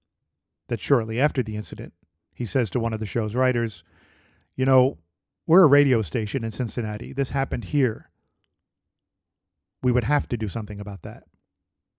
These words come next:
End quote. And they do, in a hurry. Written by Stephen Kampman and directed by Linda Day, the episode begins on the day of the concert, which the station has been promoting with ticket giveaways,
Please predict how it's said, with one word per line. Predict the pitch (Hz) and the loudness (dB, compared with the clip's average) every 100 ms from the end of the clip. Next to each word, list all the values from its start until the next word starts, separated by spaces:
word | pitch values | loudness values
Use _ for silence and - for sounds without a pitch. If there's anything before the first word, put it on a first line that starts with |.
| - | -10
End | 113 | -10
quote. | - 113 104 - _ _ _ _ _ _ _ _ _ | -6 -4 -4 -10 _ _ _ _ _ _ _ _ _
And | 117 | -4
they | 117 | 0
do, | 123 110 101 _ _ _ _ _ _ _ _ | 2 0 -2 _ _ _ _ _ _ _ _
in | 120 | -2
a | |
hurry. | 107 123 110 - _ _ _ _ _ _ _ _ _ _ _ - | 2 2 0 -8 _ _ _ _ _ _ _ _ _ _ _ -4
Written | 160 160 | -4 0
by | 147 143 | 2 2
Stephen | - 143 131 | 2 -2 -2
Kampman | - 170 170 170 165 | 0 -2 2 0 0
and | 135 | 0
directed | 135 131 - 131 | 2 2 0 -2
by | 120 | 0
Linda | 117 127 117 | 0 -2 -2
Day, | 110 151 139 | 0 2 2
the | 117 120 | 0 -2
episode | 135 143 143 127 | -2 -2 2 2
begins | 117 117 135 131 | 2 0 0 0
on | 120 | 0
the | 113 | -2
day | 107 117 | -2 -2
of | 113 | -4
the | 110 | -2
concert, | 131 139 - 165 - _ _ _ _ _ _ | -2 0 0 -4 -4 _ _ _ _ _ _
which | 123 - | -2 0
the | 131 | -4
station | - 156 156 131 | 0 2 2 0
has | 120 - | -2 -4
been | 120 | -4
promoting | - 123 135 143 107 | -2 2 4 4 2
with | 110 117 | -6 -8
ticket | - 151 147 | -6 -6 -4
giveaways, | 156 151 117 95 - - | 0 2 0 -2 -12 -18